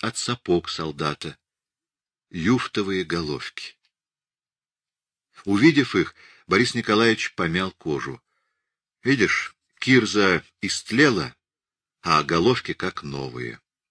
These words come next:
Дёготь консервирует. Дядик Борик закрыл череп тем же маховым лоскутом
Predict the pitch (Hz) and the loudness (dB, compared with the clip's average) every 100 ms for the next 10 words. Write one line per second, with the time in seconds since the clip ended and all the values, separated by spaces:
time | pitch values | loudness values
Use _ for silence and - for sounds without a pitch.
0 | _ _ _ _ _ _ _ _ _ _ | _ _ _ _ _ _ _ _ _ _
1 | _ 78 78 104 123 131 - 120 - 107 | _ -12 0 2 2 0 -4 -4 -4 -4
2 | 76 85 78 - - _ _ _ _ _ | -2 -2 -4 -10 -18 _ _ _ _ _
3 | _ _ _ _ _ _ _ _ _ _ | _ _ _ _ _ _ _ _ _ _
4 | _ _ _ _ _ _ _ _ _ _ | _ _ _ _ _ _ _ _ _ _
5 | 117 151 139 98 165 156 - - 90 107 | 2 4 2 4 6 6 2 -6 0 0
6 | - 143 135 - 131 127 - - 123 117 | 2 2 2 2 4 4 0 0 0 2
7 | - 107 101 - 90 82 90 98 87 80 | 2 2 2 -2 -6 0 0 2 0 -4
8 | - 82 117 135 | -4 -4 0 -2